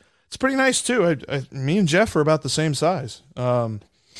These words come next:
<clears throat> just kidding. I, I think that I need to lose a little bit more, more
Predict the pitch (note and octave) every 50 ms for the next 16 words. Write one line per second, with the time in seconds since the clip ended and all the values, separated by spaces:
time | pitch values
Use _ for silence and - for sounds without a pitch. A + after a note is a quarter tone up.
0 | - - - - - - - - _ _ _ - D3+ F#3 E3+ D3 C3 G#2+ - -
1 | _ _ _ _ _ - A2 - - - - F#2+ G2 F#2+ - - - A#2+ A#2+ -
2 | - A#2+ A2+ - - C3+ A#2+ A2 _ - B2 A2+ A2 - - G#2+ G#2+ A2 G#2+ G2+
3 | G2+ G#2 G#2+ A#2+ B2+ A2+ A2 A2 A#2+ C3+ B2 A2+ A#2+ A#2 G#2+ A#2 B2 A2+ A2+ A2
4 | G#2+ - - B2+ B2+ C3 B2+ A2+